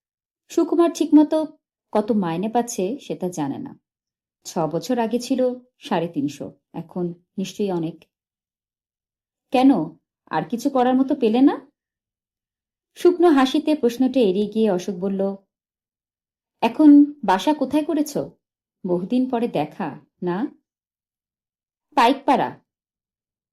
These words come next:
"একটা ভালো ফ্ল্যাট দেখে দিতে পারো?" "কেন? জায়গাটা তো ভালো।" "ভালো তো,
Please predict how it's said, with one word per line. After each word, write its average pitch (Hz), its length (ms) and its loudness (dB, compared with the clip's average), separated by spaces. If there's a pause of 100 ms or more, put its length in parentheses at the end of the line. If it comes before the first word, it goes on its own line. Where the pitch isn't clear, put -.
(340)
"একটা 269 540 2 (220)
ভালো 208 260 2
ফ্ল্যাট 180 320 2
দেখে 269 160 -2
দিতে 349 220 -2
পারো?" 359 460 -2 (1120)
"কেন? 285 180 8 (760)
জায়গাটা 208 380 4
তো 311 100 0
ভালো।" 254 540 -2 (720)
"ভালো 175 300 0
তো, 175 260 -2